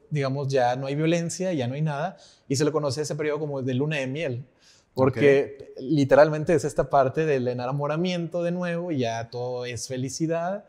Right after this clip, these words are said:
Speaker 1: este, "Oye, vámonos de viaje" y todo. Y, "Ah, oye, oye, pero", y le podrían hablar con la víctima, "Oye, pero tú nos decías que tenías problemas con,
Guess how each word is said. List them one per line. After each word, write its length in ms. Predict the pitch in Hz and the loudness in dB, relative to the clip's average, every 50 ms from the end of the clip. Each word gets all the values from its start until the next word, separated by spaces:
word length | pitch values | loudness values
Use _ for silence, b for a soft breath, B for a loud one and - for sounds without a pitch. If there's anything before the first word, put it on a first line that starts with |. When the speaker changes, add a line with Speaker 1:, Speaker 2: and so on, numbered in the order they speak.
| b b b b b b b b | b b b b b b b b
Speaker 1:
este, 320 | - 113 110 - - - | -4 -4 -4 -4 -4 -4
"Oye, 140 | 117 127 131 | -2 -2 0
vámonos 260 | 120 117 131 143 131 | -2 -2 -6 -6 -4
de 60 | 127 113 | -4 -4
viaje" 500 | 117 127 147 165 196 196 180 160 - 156 | -4 -6 -8 -12 -14 -16 -16 -10 -10 -10
y 80 | 139 | -10
todo. 320 | 139 - 160 180 208 - _ _ _ _ _ _ _ _ _ _ _ _ _ _ _ _ _ _ _ _ _ | -6 -6 -6 -6 -6 -8 _ _ _ _ _ _ _ _ _ _ _ _ _ _ _ _ _ _ _ _ _
Y, 260 | - 185 175 170 165 151 | 2 2 4 4 2 0
"Ah, 200 | - - 190 196 - | -2 -6 -10 -6 -4
oye, 380 | 165 160 151 143 135 - - _ _ _ | -4 -4 -2 -4 -6 -8 -10 _ _ _
oye, 200 | - 131 147 165 160 | -4 -2 0 -2 0
pero", 500 | 165 160 139 139 127 120 117 - - - | 0 0 0 2 0 0 -2 -6 -10 -10
y 60 | 131 | -6
le 180 | 113 120 117 107 | -6 -4 -4 -6
podrían 500 | - - _ 113 113 110 117 120 123 123 | -8 -10 _ -8 -6 -4 -4 -4 -4 -6
hablar 280 | 123 120 117 117 117 117 | -6 -6 -6 -6 -6 -8
con 160 | - 120 117 | -10 -10 -10
la 180 | 117 110 107 107 | -10 -10 -10 -8
víctima, 420 | 113 120 123 _ - 123 120 117 - | -10 -10 -12 _ -10 -10 -10 -10 -12
"Oye, 320 | - 110 135 143 156 151 | -8 -6 -4 -4 -4 -4
pero 240 | 143 151 139 131 120 | -4 -6 -4 -6 -4
tú 120 | - 135 127 | -6 -6 -8
nos 180 | 156 175 165 | -8 -8 -6
decías 440 | - 147 - - 131 135 160 160 - | -6 -6 -6 -6 -6 -6 -6 -8 -8
que 120 | - 135 117 | -10 -12 -12
tenías 240 | - 117 113 113 - | -12 -14 -14 -14 -10
problemas 500 | - 139 139 139 143 147 147 - - - | -8 -8 -8 -6 -8 -10 -10 -10 -12 -12
con, 560 | _ - 123 117 117 110 107 104 98 80 | _ -8 -6 -6 -6 -8 -10 -10 -12 -14